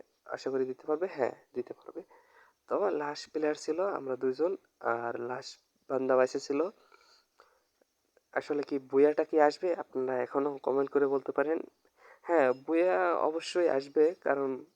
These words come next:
ওই, ওই পাশে একটা বান্দা আর আমরা এখানে দুইজন। তো ওদেরকে আমি বলতেছিলাম যে, "এই সামনে কম্পাউন্ডে ম্যান আছে, আহ, সাবধানে যা।" মাকসুদুলের ক্যামেরায় ছিলাম আমি, মাকসুদুল তেরোটা কিল করছে।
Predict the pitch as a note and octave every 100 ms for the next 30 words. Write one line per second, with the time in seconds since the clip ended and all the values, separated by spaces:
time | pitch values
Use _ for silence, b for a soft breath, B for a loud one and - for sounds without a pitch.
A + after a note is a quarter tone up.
0 | _ - C3+ C3 - - C#3+ C#3+ C#3 -
1 | C#3+ C#3 D3+ E3 F3 - - B2+ B2+ -
2 | B2+ B2+ B2+ - B2+ B2+ B2 B2 - B
3 | B B B B B _ _ _ _ _
4 | _ _ _ _ _ b b _ - F3
5 | E3+ E3 D#3 E3 D#3 D#3 D3 D3 - D#3
6 | D#3 F3 F3 - C3+ C3+ - C3 C#3 C#3
7 | C#3 C#3 C#3+ C#3+ D3 C3+ C3+ D#3+ - G#3+
8 | - b b b _ - B2+ B2+ B2+ C3
9 | B2+ C3+ E3 C#3 - - C3+ C3+ C3+ C3+
10 | C3+ C3+ D3 C#3+ C#3+ F3+ E3+ C3+ - -
11 | - C#3+ C#3 b b b b - D3+ E3+
12 | D#3 C3 A#2+ B2 A#2+ -